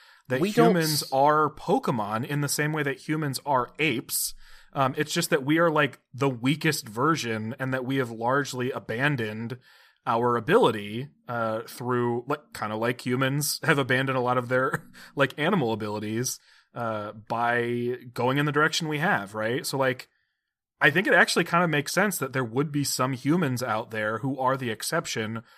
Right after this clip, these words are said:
Speaker 1: who can kind of harness whatever that Pokemon zhuzh is, uh, to do Pokemon-like things.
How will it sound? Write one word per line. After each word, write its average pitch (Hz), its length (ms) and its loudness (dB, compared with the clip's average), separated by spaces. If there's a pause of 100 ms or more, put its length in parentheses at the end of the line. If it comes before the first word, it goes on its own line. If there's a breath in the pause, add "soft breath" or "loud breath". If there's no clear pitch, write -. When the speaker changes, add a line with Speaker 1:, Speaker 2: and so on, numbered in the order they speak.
(140 soft breath)
Speaker 1:
who 131 100 -8
can 143 140 -4
kind 131 240 -2
of 120 140 -4
harness 139 440 2
whatever 117 760 0 (440)
that 117 420 -2
Pokemon 131 520 -2
zhuzh 113 460 0
is, 120 680 0 (340 soft breath)
uh, 113 280 -2
to - 200 -6
do 123 320 -4
Pokemon-like 123 1120 -2
things. 104 640 -4